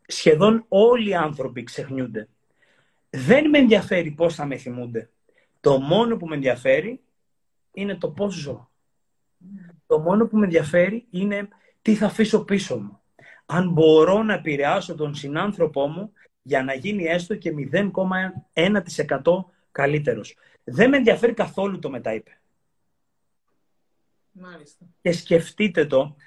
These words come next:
Speaker 1: όταν ένας άνθρωπος του βεληνικούς, της παγκόσμιας κλάσης και φήμης, του Σάρμα, λέει, έχοντας δουλέψει πολύ με τον εαυτό του, ε, έχοντας δουλέψει με τον εαυτό του,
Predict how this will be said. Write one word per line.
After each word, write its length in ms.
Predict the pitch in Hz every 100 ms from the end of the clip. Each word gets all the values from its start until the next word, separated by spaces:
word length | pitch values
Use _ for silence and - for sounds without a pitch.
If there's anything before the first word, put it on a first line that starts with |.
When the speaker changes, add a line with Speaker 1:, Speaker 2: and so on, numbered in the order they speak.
| _ _
Speaker 1:
όταν 360 | 151 214 262 262
ένας 320 | 262 220 -
άνθρωπος 600 | 214 202 165 127 117 -
του 160 | 269 226
βεληνικούς, 880 | 269 233 220 208 - 233 156 - _
της 160 | -
παγκόσμιας 640 | - 294 226 294 240 196 175
κλάσης 260 | 175 165 156
και 100 | 147
φήμης, 220 | 160 151
του 100 | 156
Σάρμα, 480 | - 165 139 110 - _ - -
λέει, 500 | 143 175 185 135 117 _
έχοντας 360 | 139 160 170 151
δουλέψει 400 | 147 165 160 -
πολύ 280 | 135 143
με 100 | 190
τον 180 | 147 120
εαυτό 300 | 117 - 113
του, 140 | 110 120
ε, 260 | 139 240 - _ _ _ _ _ _ _ _ _ -
έχοντας 360 | - 160 170
δουλέψει 520 | 160 170 233 - -
με 120 | 220 190
τον 180 | 180
εαυτό 420 | 160 139 - 151 131
του, 280 | 127 117